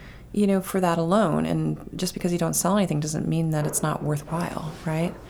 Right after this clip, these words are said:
I mean, you can go into the creative fields, you can go into graphic design and, and more of the applied arts fields if you want to be commercially successful. Um, but, you know, I just, I think it, there's a lot of emphasis on selling work,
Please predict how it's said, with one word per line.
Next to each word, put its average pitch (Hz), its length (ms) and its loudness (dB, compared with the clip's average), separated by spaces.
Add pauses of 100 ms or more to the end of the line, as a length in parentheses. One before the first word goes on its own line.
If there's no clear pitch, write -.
(600)
I 196 60 0
mean, 185 180 4
you 185 100 2
can 185 140 2
go 180 120 4
into 185 240 2
the 147 60 0
creative 156 320 -2
fields, 143 280 -2
you 160 60 0
can 151 60 0
go 156 100 -2
into 151 120 0
graphic 139 320 -4
design 147 460 0
and, 139 300 -2
and 147 360 -2
more 151 200 -2
of 147 100 -4
the 147 80 0
applied 160 320 -2
arts 143 220 -2
fields 147 280 -2
if 147 140 -6
you 151 80 -2
want 147 120 0
to 143 40 0
be 139 120 -2
commercially 143 460 -4
successful. 151 760 -4 (500)
Um, 147 520 -2 (880)
but, 156 300 0 (460)
you 165 120 0
know, 156 80 0
I 156 80 0
just, - 260 0
I 170 60 2
think 175 280 0
it, - 180 0 (400)
there's 170 240 2
a 160 40 2
lot 160 220 4
of 156 80 0
emphasis 151 480 -2
on 147 140 0
selling 165 540 2
work, 196 420 0